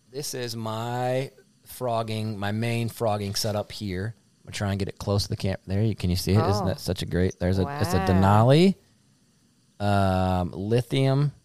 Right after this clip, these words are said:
Speaker 1: rod with a Lew's reel that I put a custom handle on from Japan that I got on Amazon very cheaply. Uh, <laughs> that is sixty-five pound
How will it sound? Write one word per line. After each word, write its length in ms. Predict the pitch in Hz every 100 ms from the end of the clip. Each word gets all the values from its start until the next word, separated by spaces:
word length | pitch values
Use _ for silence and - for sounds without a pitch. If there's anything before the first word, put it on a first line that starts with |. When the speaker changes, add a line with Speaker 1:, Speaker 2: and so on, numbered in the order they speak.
| _ _ _ _ _
Speaker 1:
rod 600 | - 107 98 90 90 113 123 _ _ _
with 360 | 95 95 92 85 -
a 460 | 95 90 87 92 -
Lew's 720 | - 104 123 135 143 156 147 -
reel 420 | 120 123 123 127
that 120 | 113
I 80 | 104
put 240 | - 113
a 120 | 95 95
custom 640 | - 117 120 - 135 135 135 _ _ _ _
handle 420 | - 107 107 101
on 320 | 101 101 107
from 360 | 117 - 101 101
Japan 640 | 101 - 101 87 95 139 143 _ _ _ -
that 240 | 90 85
I 80 | 87
got 280 | 87 92 98
on 200 | 95 104
Amazon 480 | 101 98 98 98 104
very 260 | 98 92 107
cheaply. 500 | - 110 - 120 143 - _ _ _ -
Uh, 400 | 107 95 92 90
<laughs> 40 | 87
that 200 | 101 107
is 380 | 104 104 101 95
sixty-five 1000 | - - 156 - 143 - 120 110 117 -
pound 460 | 120 110 110 110